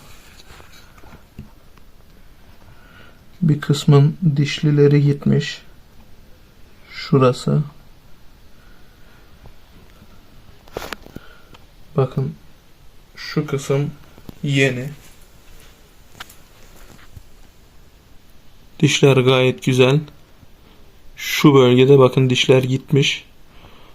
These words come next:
Oralarda motor sıyırıyor ama şu kısımlarda çok güzel bakın. Güzel geliyor. Şurada dişliler sıyırmaya başlıyor.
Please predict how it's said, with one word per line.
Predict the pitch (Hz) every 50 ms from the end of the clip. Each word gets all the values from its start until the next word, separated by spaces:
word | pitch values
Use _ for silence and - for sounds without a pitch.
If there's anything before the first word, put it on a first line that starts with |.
| - - - - - -
Oralarda | 107 - 139 127 120 117 120 120 127 139
motor | 135 127 123 - 156 147 139
sıyırıyor | - - - 131 127 123 120 120 120 120
ama | 123 127 131 131 139 143 - - - - - - - - - -
şu | - - - 160 156
kısımlarda | - - - - 139 127 127 120 120 120 131 147 160
çok | 156 - 151 139 139 -
güzel | - 147 131 135 120 127 131
bakın. | 127 123 - - - - - - - - - - - - - -
Güzel | 127 131 123 123 135 139 139 143 143
geliyor. | 151 156 151 156 160 160 156 151
Şurada | 151 - 151 143 127 139 151 143 139
dişliler | 147 139 - - 131 143 151
sıyırmaya | 151 151 - 135 131 127 127 127 127 127 127 127
başlıyor. | 123 131 131 - - 143 147 165